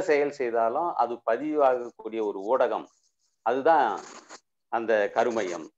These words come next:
அதுதான் இறை நீதியாகவும் விளங்குகிறது. உயிரினத்தினுடைய ஆரம்பத்துல என்னென்ன நடந்திருக்கோ அதனுடைய எல்லா பரிணாம சரித்திரம் முழுதும் அந்த மனிதனுடைய கருமையத்தில்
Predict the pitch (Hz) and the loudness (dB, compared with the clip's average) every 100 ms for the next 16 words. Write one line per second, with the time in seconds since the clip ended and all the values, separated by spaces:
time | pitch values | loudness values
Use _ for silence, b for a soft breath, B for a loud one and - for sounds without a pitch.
0 | _ 101 113 127 135 156 110 104 131 147 | _ -4 -4 0 0 2 0 2 2 2
1 | 131 143 135 127 113 127 156 101 107 92 | 0 -4 2 2 2 0 -6 -4 -4 -4
2 | 82 82 82 80 _ _ _ _ _ _ | -6 -8 -10 -14 _ _ _ _ _ _
3 | _ _ _ _ _ - 151 190 190 175 | _ _ _ _ _ -2 2 6 6 6
4 | 156 147 151 131 120 110 98 127 156 170 | 2 -2 -2 0 4 8 8 8 8 6
5 | 160 160 151 135 127 107 113 139 156 139 | 4 2 4 4 6 4 2 2 2 4
6 | 117 107 110 107 - 101 101 - - 110 | 2 2 -2 -2 0 0 0 -2 0 0
7 | 123 110 107 101 90 85 - _ _ - | 0 0 2 2 2 -2 -8 _ _ 0
8 | 120 143 170 175 165 156 139 131 123 117 | 2 4 8 10 10 10 10 10 10 10
9 | 110 101 95 95 - - 120 160 175 160 | 8 6 4 0 -6 2 4 6 6 6
10 | 143 135 123 123 120 107 131 165 165 185 | 4 4 2 0 -4 -2 0 2 4 2
11 | 185 - 110 110 113 127 131 110 101 104 | -2 -10 -6 -4 -4 -4 -4 -4 -2 -2
12 | 117 127 110 107 113 123 | -2 -4 -6 -6 -6 -6